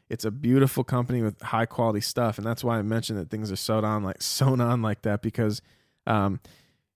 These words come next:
I'm telling you, you know, obviously you can go and buy a cheap shirt and you dry it three times and you get what you paid for. You realize that the hard way. But, uh, Head Rush Clothing, good shit. If you like the style, I know that's, it's not necessarily for everyone. Um,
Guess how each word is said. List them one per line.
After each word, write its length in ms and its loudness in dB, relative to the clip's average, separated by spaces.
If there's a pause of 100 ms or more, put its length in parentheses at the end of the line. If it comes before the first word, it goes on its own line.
(120)
I'm 120 2
telling 260 4
you, 140 4
you 80 4
know, 180 4
obviously 460 2
you 120 4
can 120 -2
go 240 6
and 100 2
buy 180 6
a 60 4
cheap 260 0
shirt 340 2
and 280 -4
you 160 -4
dry 220 2
it 80 -2
three 160 0
times 440 -2
and 320 -6
you 100 -6
get 100 -2
what 120 -2
you 40 -10
paid 240 -4
for. 120 -4
You 120 -4
realize 260 4
that 140 -2
the 80 -6
hard 220 -2
way. 220 -4 (200)
But, 240 -4
uh, 220 0 (560)
Head 200 2
Rush 140 2
Clothing, 420 2 (880)
good 200 6
shit. 340 2 (260)
If 140 -2
you 80 2
like 240 2
the 100 -2
style, 360 4
I 80 2
know 140 0
that's, 180 2
it's 160 -8
not 240 -2
necessarily 320 -2
for 120 -10
everyone. 440 0 (400)
Um, 380 -2